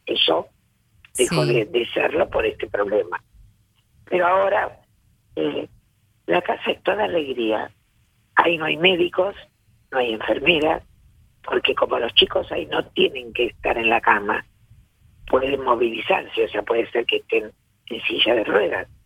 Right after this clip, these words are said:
Speaker 2: Ujú.
Speaker 1: pero se movilizan y juegan. Lo más importante, juegan y son, están contentos. A pesar de que, en el,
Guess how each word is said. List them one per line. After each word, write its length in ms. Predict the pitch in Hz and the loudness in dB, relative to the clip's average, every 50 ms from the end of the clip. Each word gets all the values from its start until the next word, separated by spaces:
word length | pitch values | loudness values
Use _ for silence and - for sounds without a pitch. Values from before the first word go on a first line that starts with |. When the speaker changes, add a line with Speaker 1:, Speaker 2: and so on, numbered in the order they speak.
| _ - - | _ -12 -10
Speaker 2:
Ujú. 180 | 185 202 190 170 | -8 -8 -6 -2
Speaker 1:
pero 180 | 202 - 143 - | -2 -2 0 0
se 120 | - 127 | 0 -2
movilizan 680 | - 127 - 131 131 147 190 196 175 - - - 117 - - _ _ _ _ _ _ _ | 0 0 0 2 2 2 2 2 2 0 0 0 0 -2 -2 _ _ _ _ _ _ _
y 80 | - - | -8 -6
juegan. 600 | - - - - 147 - 131 127 127 127 131 143 151 - - - - _ _ - - - _ - - | -6 -2 -2 -2 -2 -2 -4 -4 -4 -4 -4 -8 -14 -18 -20 -20 -20 _ _ -20 -20 -20 _ -4 -2
Lo 100 | 165 165 | -2 2
más 180 | 180 196 220 - - | 2 2 0 2 -2
importante, 840 | 165 156 156 - 151 - - - 185 190 - 190 - - - - - - _ _ _ _ _ _ _ _ | -4 -4 0 0 0 -2 0 0 -2 -2 -2 -4 -4 -2 -2 -2 -4 -8 _ _ _ _ _ _ _ _
juegan 580 | - - 156 160 151 135 143 127 123 120 143 - - - - - _ | -4 0 0 0 0 0 -4 -6 -8 -8 -10 -16 -20 -20 -20 -20 _
y 100 | - - | -4 -2
son, 340 | - - - - - 190 - - | 0 0 0 0 -2 -4 -8 -10
están 360 | - - - - - - 131 | -12 -8 -4 -4 -4 -2 0
contentos. 800 | - 170 160 175 - - 117 - - - - - 98 - - _ _ _ _ _ _ _ _ _ _ _ _ | 0 0 0 0 -2 -2 -2 -2 -2 -4 -6 -6 -6 -6 -8 _ _ _ _ _ _ _ _ _ _ _ _
A 120 | - - - | -2 -2 0
pesar 380 | - 180 - - - 180 190 | 0 -2 0 2 0 2 2
de 120 | 185 196 - | 0 -2 0
que, 220 | - 180 - - - _ _ _ _ _ _ _ _ _ _ | 0 -2 -2 -2 -6 _ _ _ _ _ _ _ _ _ _
en 140 | - - 151 | -6 -2 -2
el, 160 | 160 127 - | -2 -2 -4